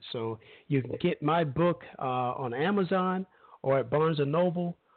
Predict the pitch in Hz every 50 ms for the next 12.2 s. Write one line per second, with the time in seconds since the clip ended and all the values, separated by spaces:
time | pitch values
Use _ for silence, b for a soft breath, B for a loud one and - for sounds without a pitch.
0 | b b b _ _ - 185 214 214 196 156 139 - - 135 127 120 156 180 220
1 | 214 - - 135 120 131 160 208 262 254 170 160 143 139 131 135 131 123 - -
2 | 113 120 117 110 - - - 135 120 117 123 123 b b b b b b b b
3 | - 143 131 127 123 - - 120 113 143 160 175 175 170 156 147 165 160 156 147
4 | 135 127 147 147 143 151 147 147 143 143 - _ _ _ _ _ - 135 123 -
5 | - - - - 190 - - 147 135 - - - 135 113 - - - 180 196 208
6 | 202 - 135 127 127 139 156 - - 135 117 110 - - - 214 202 175 151 156
7 | 165 - b b b b b b b - 131 139 151 156 147 - - - 151 139
8 | 135 127 127 123 120 - - 196 208 196 - 180 156 143 135 123 123 117 - -
9 | - 240 240 226 - - 214 196 - - 196 175 - - - - 170 160 156 151
10 | 151 147 - b b b b b b b - 127 123 120 123 - - 147 123 123
11 | 151 202 202 190 160 143 131 - - - 170 165 160 156 - - - _ _ _
12 | - 156 147 139